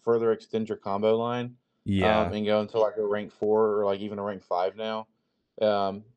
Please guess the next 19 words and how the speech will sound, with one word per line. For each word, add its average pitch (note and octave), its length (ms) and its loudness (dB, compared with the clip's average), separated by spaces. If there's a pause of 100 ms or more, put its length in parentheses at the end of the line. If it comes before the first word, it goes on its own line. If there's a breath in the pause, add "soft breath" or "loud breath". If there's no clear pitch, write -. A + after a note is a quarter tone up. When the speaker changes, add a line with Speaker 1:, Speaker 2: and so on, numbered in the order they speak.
(180)
Speaker 1:
is A2+ 160 -6
just A2+ 280 -2
absurd. G#2+ 500 0 (360)
Not B2+ 160 0
to B2 80 -8
mention, A2+ 320 -4
like, G#2 200 -6
you A2 80 -6
have, A2 160 2
like, F#2+ 160 -2
decks G2+ 240 0
like G#2 100 -4
the - 100 -12
Rika F#2 220 -6
deck A#2 240 0
and A#2+ 100 -6
everything B2 360 -4
now B2 140 -6
too, A#2 280 -8